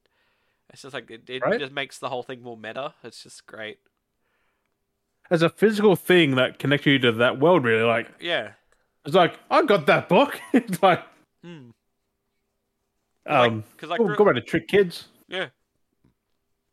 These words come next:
Speaker 2: It's like, "I've been there. Read this." <laughs> Um, I think I've told you this out of the podcast,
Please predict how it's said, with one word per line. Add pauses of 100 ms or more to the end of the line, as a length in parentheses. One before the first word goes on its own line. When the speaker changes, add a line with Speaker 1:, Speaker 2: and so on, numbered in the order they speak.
(460)
Speaker 2:
It's
like,
"I've
been
there. (200)
Read
this." (680)
<laughs> (3500)
Um, (600)
I
think
I've
told
you
this
out
of
the
podcast,